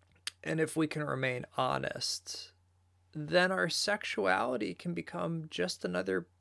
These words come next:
beautiful, complicated facet of our life.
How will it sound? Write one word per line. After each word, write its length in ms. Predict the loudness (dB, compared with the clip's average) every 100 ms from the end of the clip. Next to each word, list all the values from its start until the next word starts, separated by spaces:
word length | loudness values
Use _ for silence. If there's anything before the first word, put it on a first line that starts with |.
| _ _ -10
beautiful, 760 | 0 2 0 0 2 4 2 _ _ _
complicated 1000 | -10 -2 0 0 -4 -4 -2 0 0 -2
facet 540 | -4 -2 0 0 0 0
of 100 | 2
our 160 | 2
life. 560 | 2 2 0 -4 -16